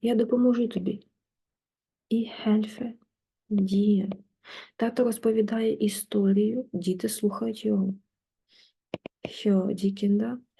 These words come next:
hören ihm zu. Was sagen Sie? Що кажете ви?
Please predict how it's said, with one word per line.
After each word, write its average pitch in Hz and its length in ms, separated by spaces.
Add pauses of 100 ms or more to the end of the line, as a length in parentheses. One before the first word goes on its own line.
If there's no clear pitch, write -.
(100)
hören 208 500
ihm 185 480 (1800)
zu. 240 360 (800)
Was 214 260
sagen 214 380
Sie? 185 220
Що - 220
кажете 190 480
ви? 170 180